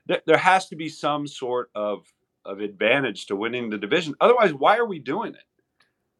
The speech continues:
Right? Uh, uh, otherwise, why are we s-, acting like winning the division is a big deal?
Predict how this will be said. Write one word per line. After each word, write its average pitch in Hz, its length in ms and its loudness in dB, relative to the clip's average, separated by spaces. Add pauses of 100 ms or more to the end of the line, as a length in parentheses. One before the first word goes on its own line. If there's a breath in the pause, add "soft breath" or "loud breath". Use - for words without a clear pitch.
Right? 131 320 -4 (520)
Uh, - 100 -14 (340)
uh, 131 160 2
otherwise, 170 440 8
why 143 220 6
are 185 120 0
we 151 200 -8 (460)
s-, - 260 -20
acting 143 380 -2
like 123 240 0
winning 131 300 -6
the 120 100 -4
division 113 400 -8
is 104 140 -10
a 101 40 -14
big 95 280 -4
deal? 117 360 -8